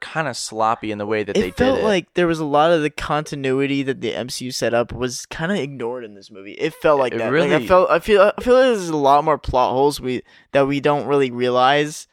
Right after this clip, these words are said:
Speaker 2: in this movie
Speaker 1: Like,
Speaker 2: that
Speaker 1: this
Speaker 2: it's gonna
Speaker 1: movie,
Speaker 2: come up later.
Speaker 1: this movie was trying to explain some things we've never seen, like Nick Fury lost his eye. Why Nick Fury? Oh, not to mention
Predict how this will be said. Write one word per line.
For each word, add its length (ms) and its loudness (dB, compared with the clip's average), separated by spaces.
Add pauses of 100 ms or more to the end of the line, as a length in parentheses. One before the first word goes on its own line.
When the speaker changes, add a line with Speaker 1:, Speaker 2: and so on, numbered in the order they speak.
(300)
Speaker 2:
in 100 -10
this 160 -8
movie 260 0
Speaker 1:
Like, 80 4
Speaker 2:
that 80 6
Speaker 1:
this 160 6
Speaker 2:
it's 100 -4
gonna 140 4
Speaker 1:
movie, 100 0
Speaker 2:
come 180 2
up 160 0
later. 320 2
Speaker 1:
this 160 -4
movie 220 -2
was 100 -4
trying 540 -4
to 400 -4
explain 600 -2
some 200 -6
things 240 -2
we've 100 -8
never 300 0
seen, 220 -8
like 260 -2
Nick 140 -4
Fury 200 0
lost 280 -2
his 160 -6
eye. 240 -2 (280)
Why 360 2
Nick 240 -4
Fury? 540 -2 (120)
Oh, 220 0 (120)
not 220 -4
to 80 -8
mention 520 -6